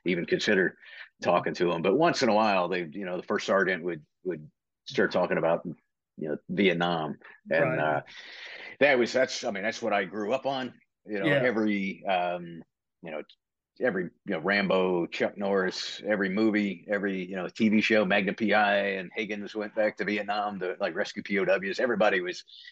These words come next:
Speaker 2: Right, right.
Speaker 1: every, you know, so that was really, I mean, all of our training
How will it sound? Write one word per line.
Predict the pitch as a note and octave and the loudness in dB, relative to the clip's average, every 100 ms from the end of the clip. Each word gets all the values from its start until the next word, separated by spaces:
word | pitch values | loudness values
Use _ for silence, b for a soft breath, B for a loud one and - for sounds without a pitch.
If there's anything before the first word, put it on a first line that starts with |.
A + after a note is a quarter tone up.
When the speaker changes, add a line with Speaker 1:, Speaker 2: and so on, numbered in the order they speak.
| _ | _
Speaker 2:
Right, | F3 D3+ D3 C#3+ | -2 2 2 0
right. | D3 D3 | -2 4
Speaker 1:
every, | C#3 C3+ A2+ | 4 4 4
you | C#3+ | 4
know, | A#2 A2 - | 4 2 -4
so | - C#3 | -2 2
that | C#3+ E3 | 4 2
was | D3 A#2+ | 0 2
really, | E3 D#3+ B2+ A#2 | 4 4 2 -2
I | A#2+ | -6
mean, | B2 | -6
all | C#3 C3 | -4 -2
of | |
our | A2+ | -4
training | A2 C#3+ C#3+ C3 A#2+ | -4 -4 -2 -4 -8